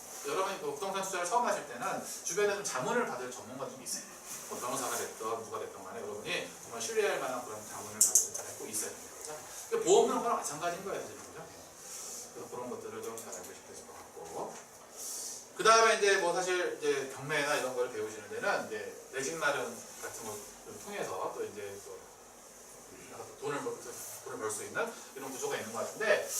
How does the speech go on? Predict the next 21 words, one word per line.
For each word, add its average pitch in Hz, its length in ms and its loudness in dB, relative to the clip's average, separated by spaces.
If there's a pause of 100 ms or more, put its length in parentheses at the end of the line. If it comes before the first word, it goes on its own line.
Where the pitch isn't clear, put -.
(280)
어, 127 340 0 (360)
그 113 420 -8 (680)
첫 202 100 -2
번째 226 180 6
방법으로는 151 520 0
이제 135 280 0
뭐 120 140 -2
일단 - 220 -4
경매라고 185 400 6
하는 196 180 6
거는 196 320 6 (400)
시세보다는 277 600 8
어쨌든 - 360 2
싸게 233 400 0
하는 247 160 6
삽니다. - 300 0
그죠? - 160 -10 (640)
싸게 165 140 -6
사-, 151 100 -6
그게 208 160 2
오백만 - 380 4